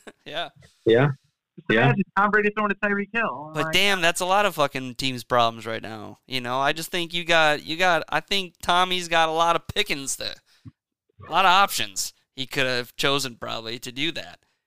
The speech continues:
Speaker 1: I think people would have opened their doors gladly to Tommy.
Speaker 3: Or the forty-niners. That would have
Speaker 1: Forty,
Speaker 3: been sick.
Speaker 1: Forty-niners, yeah. If, if the
Speaker 3: I'm really
Speaker 1: forty-niners
Speaker 3: glad
Speaker 1: didn't have to give up
Speaker 3: happened.
Speaker 1: the f-, farm and, and the fucking cows on the farm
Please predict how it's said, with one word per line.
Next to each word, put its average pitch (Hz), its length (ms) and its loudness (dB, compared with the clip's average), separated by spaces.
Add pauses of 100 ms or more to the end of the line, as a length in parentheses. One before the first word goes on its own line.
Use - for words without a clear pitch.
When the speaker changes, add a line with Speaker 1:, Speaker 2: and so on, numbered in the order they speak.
(100)
Speaker 1:
I 131 120 -6
think 139 180 -4
people 151 260 0
would 147 140 2
have 143 80 4
opened 147 320 0
their 143 100 -2
doors 143 300 0
gladly 143 440 0
to 113 120 -12
Tommy. 107 440 -10
Speaker 3:
Or 139 120 2
the 139 140 2
forty-niners. 147 680 2
That 131 140 0
would 139 100 -2
have 139 60 -2
Speaker 1:
Forty, 151 200 0
Speaker 3:
been 147 140 -14
sick. 160 100 -20 (300)
Speaker 1:
Forty-niners, 147 640 -2
yeah. 120 340 -14
If, - 340 -6
if - 140 -12
the 127 200 -10
Speaker 3:
I'm 180 80 0
really 185 100 4
Speaker 1:
forty-niners 170 320 6
Speaker 3:
glad 151 160 4
Speaker 1:
didn't 170 160 2
have 156 180 0
to 151 80 0
give 143 240 2
up 156 60 6 (120)
Speaker 3:
happened. 143 80 -6
Speaker 1:
the 139 60 -2
f-, - 180 -8 (240)
farm 170 520 0 (320)
and, 147 640 0
and 139 380 -4
the 127 320 0
fucking 139 540 -2
cows 165 360 4
on 147 200 0
the 175 80 -8
farm 185 400 -4